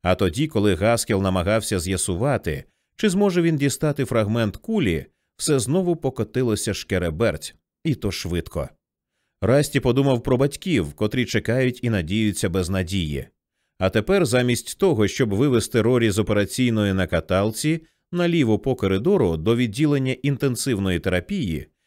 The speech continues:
куди можна було би дозволити нишком зазирнути його рідним, виходило так, що треба його вести направо, до моргу. «Якби це була ординарна ситуація,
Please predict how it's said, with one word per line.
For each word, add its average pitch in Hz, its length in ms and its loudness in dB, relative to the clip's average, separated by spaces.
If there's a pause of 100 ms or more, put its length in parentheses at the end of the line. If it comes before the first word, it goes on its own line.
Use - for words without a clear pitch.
(140)
куди 196 220 2
можна 180 320 0
було 147 240 0
би 139 100 0
дозволити 127 640 0
нишком 107 480 -2
зазирнути 104 520 0
його 92 260 2
рідним, 175 460 0 (360)
виходило 185 480 4
так, 196 240 -2
що - 160 0
треба 160 300 0
його 120 220 2
вести 147 480 0
направо, 127 720 -2 (260)
до 92 200 0
моргу. 104 540 -2 (500)
«Якби 147 400 2
це 196 160 0
була 147 380 4
ординарна 131 600 2
ситуація, 95 800 0